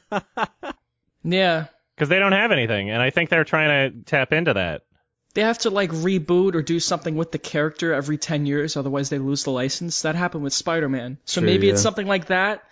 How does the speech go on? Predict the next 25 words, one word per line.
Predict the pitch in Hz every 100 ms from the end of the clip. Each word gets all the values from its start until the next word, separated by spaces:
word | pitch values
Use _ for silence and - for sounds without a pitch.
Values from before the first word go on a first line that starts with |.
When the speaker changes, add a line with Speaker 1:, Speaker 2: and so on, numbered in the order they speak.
| -
Speaker 3:
But | 165
why | 185 233
Speaker 1:
where | 240
Speaker 3:
didn't |
they | - 165 -
Speaker 1:
Hellboy, |
Speaker 3:
let | 175 170
Speaker 1:
they | 170
have | 277 269
to |
Speaker 3:
Guillermo | 214
Speaker 1:
do |
Speaker 3:
do |
it? | 175
Speaker 1:
something | 135 170 170
with | 170
Hellboy? | 180 170 180 185 180 - - - - 240
Uh, | 285
'cause | 285 269
Guillermo | - 302 370 392
probably | 311 349 359
doesn't | 349 330 294
wanna | 330 320
do | 165 151
it. | 143